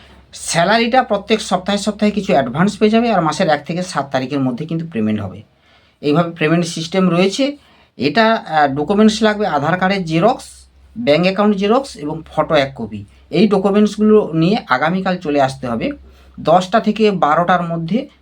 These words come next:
শ্রীরামপুর স্টেশনে। শ্রীরামপুর স্টেশনে অবশ্যই আসবেন, সকালে একবার ফোন করে নেবেন। শ্রীরামপুর স্টেশনে এসে ফোন করবেন, আর ওখান থেকেই সবাইকে সঙ্গে করে নিয়ে গিয়ে ডাইরেক্ট কিন্তু স্পট জয়েনিং করানো হবে, ঠিক আছে? তো ওয়্যার হাউসের যে সমস্ত মালগুলো লোডিং আনলোডিং হয়,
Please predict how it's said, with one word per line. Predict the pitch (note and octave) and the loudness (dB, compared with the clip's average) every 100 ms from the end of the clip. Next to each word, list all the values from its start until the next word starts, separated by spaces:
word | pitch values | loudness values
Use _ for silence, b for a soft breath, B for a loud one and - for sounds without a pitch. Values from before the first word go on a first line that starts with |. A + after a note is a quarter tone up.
| _ _ _ _ _ _ | _ _ _ _ _ _
শ্রীরামপুর | - - - G#3 A3+ A3+ A3 B3 A#3 | -18 -4 4 4 6 4 2 0 -2
স্টেশনে। | - D#3 C#3+ C3 G#2 | 0 -2 0 0 -2
শ্রীরামপুর | G2+ - E3 F#3 F#3+ G3+ | -4 0 2 2 0 -6
স্টেশনে | - E3 D#3+ G3 A3+ | -6 -8 -2 2 2
অবশ্যই | - C#3 F3+ G#3+ | 0 -2 -2 2
আসবেন, | F3+ E3+ G3 B3+ | 2 2 -2 -4
সকালে | - D3 C#3+ | -2 0 2
একবার | C#3 C3+ | 0 -2
ফোন | B2 A#2 | -6 -6
করে | A2 G#2+ | -4 -6
নেবেন। | G#2 G#2 - b b b - | -6 -10 -16 b b b -20
শ্রীরামপুর | - F3+ G3+ G3+ G#3+ | -8 0 0 2 -2
স্টেশনে | - F#3 F#3 F#3+ | -2 -4 -2 -2
এসে | F#3 F#3 | -2 -2
ফোন | E3+ F#3 | -2 0
করবেন, | G#3 A#3+ | 0 2
আর | C4 F#3 | 2 0
ওখান | E3+ F#3 | 2 2
থেকেই | F#3+ G3+ | 0 -2
সবাইকে | G#3 F3 E3 E3 | -4 -2 -2 -2
সঙ্গে | F3+ - D3 E3 | -6 -4 -4 -4
করে | F3 F3 | -4 -4
নিয়ে | E3+ E3+ | -4 -2
গিয়ে | G3+ E4 B B - | -2 -4 B B -6
ডাইরেক্ট | A2+ C3+ E3+ | 0 0 0
কিন্তু | F3+ F#3 | -6 -6
স্পট | G3 - - C3 C#3+ | -8 -12 0 2 2
জয়েনিং | B2 B2 B2+ | 0 -2 -2
করানো | A#2+ A2+ A2 | -2 -2 -2
হবে, | G2+ G#2 | -4 -4
ঠিক | A#3+ | -4
আছে? | E4 - - b b b b | -4 -8 -18 b b b b
তো | - C3 | -4 2
ওয়্যার | D#3 E3 | 4 4
হাউসের | E3+ E3 A#3+ | 0 -2 -4
যে | F3+ | -2
সমস্ত | D#3+ E3 E3 | -2 -2 -2
মালগুলো | D3 C#3 C#3 D#3+ | -2 -2 -2 -2
লোডিং | F3+ C#3+ C#3 C3+ | 0 2 2 2
আনলোডিং | B2+ B2+ C3 C#3 | 2 0 -2 -2
হয়, | B2+ D#3 | 0 -2